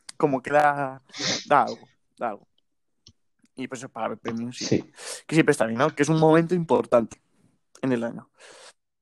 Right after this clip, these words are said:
Speaker 2: Ujú. Pues, ¿queda alguna setita? ¿Nos
Speaker 1: Yo
Speaker 2: estamos
Speaker 1: creo que no,
Speaker 2: dejando
Speaker 1: yo ya he
Speaker 2: algo?
Speaker 1: terminado las mías, la verdad.
Speaker 2: Vale, entonces estas setas están hasta aquí, o sea que hasta aquí las setas. Falta el
Speaker 1: Ujú.
Speaker 2: reportaje de Nieto,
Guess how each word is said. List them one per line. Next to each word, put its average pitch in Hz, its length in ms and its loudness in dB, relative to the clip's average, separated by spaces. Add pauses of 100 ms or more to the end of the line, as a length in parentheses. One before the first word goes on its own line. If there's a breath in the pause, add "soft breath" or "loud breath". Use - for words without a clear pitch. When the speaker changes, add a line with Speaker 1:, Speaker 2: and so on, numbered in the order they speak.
(460)
Speaker 2:
Ujú. 143 420 2 (160)
Pues, - 560 2 (240)
¿queda 156 160 8
alguna 190 240 8
setita? 131 400 4
¿Nos 139 140 8
Speaker 1:
Yo 175 80 10
Speaker 2:
estamos 226 220 8
Speaker 1:
creo - 20 4
que 147 80 8
no, 220 60 8
Speaker 2:
dejando 127 140 8
Speaker 1:
yo 117 40 10
ya - 20 10
he - 40 10
Speaker 2:
algo? 139 100 6
Speaker 1:
terminado 165 360 8
las 135 160 6
mías, 143 380 -4
la 123 80 0
verdad. 147 220 2 (2000)
Speaker 2:
Vale, 123 240 6
entonces 143 480 6
estas 120 340 6
setas 131 280 4
están 127 200 4
hasta 117 180 2
aquí, 143 380 4
o - 40 0
sea 110 180 2
que 104 460 6 (600)
hasta 120 220 2
aquí 120 100 6
las 143 200 8
setas. 180 500 4 (520)
Falta 165 280 4
el 139 60 6
Speaker 1:
Ujú. 135 100 4
Speaker 2:
reportaje 143 520 4
de 123 120 6
Nieto, 131 440 2